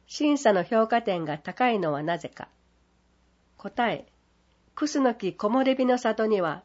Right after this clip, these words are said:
四つの機能があり、このうち三つの機能については適切に管理され、実績がある点が指定管理候補者選定委員会の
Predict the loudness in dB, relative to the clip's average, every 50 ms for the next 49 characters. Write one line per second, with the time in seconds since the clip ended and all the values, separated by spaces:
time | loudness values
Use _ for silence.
0 | _ -6 -4 -4 -4 -6 -6 -2 0 2 2 2 0 -4 -2 0 2 2 2 2
1 | 0 -4 -6 -6 -8 -10 -12 -14 -16 _ _ _ _ _ _ -4 0 2 4 4
2 | 4 4 2 -2 -2 -2 -2 -2 -2 -6 _ _ _ -2 -2 -2 -2 -4 _ -2
3 | 2 4 4 4 2 0 0 2 4 4 4 4 2 0 -2 -2 -4 -4 -2 -2
4 | -4 -4 -6 -4 -4 -6 -8 -10 _ -12 -8 -8 -6 0 0 0 0 2 0 0
5 | 0 0 0 -2 -2 -2 -2 -2 -4 -6 -8 -8 -8 -6 -8 -10 -12 _ _ _
6 | _ _ _ _ _ _ -6 -4 -4 -4 2 6 6 6 6 2 -2 0 2 2
7 | 2 2 0 0 -2 -2 -2 -2 -2 -4 -6 -8 -8 _ _ _ _ _ _ _
8 | _ _ -20 -20 -6 -2 4 6 6 6 6 4 4 4 4 4 4 2 0 2
9 | 4 6 6 6 6 4 2 2 2 0 -4 -2 0 0 0 0 0 0 2 2
10 | 4 4 2 2 0 0 0 0 -2 -2 -2 -2 -2 -2 -2 -4 -4